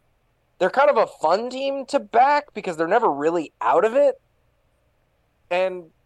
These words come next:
I almost backed them this week. We'll get into that, but I, I didn't, like, I, and again,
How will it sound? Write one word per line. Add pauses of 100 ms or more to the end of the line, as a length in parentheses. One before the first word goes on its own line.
(360)
I
almost
backed
them
this
week.
We'll
get
into
that, (100)
but (720)
I,
I
didn't,
like,
I,
and
again,